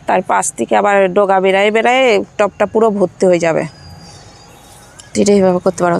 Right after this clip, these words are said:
তবে আমি এই যে যা আছে আমি সব এটাই বসাই দেবো, আমার আরও গাছ আছে, এভাবে বসাই দেবো।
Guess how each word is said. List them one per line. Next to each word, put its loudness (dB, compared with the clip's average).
তবে -6
আমি 2
এই 0
যে 2
যা 0
আছে -6
আমি -2
সব -2
এটাই 2
বসাই -2
দেবো, 0
আমার 0
আরও 2
গাছ -2
আছে, -6
এভাবে 2
বসাই -4
দেবো। -6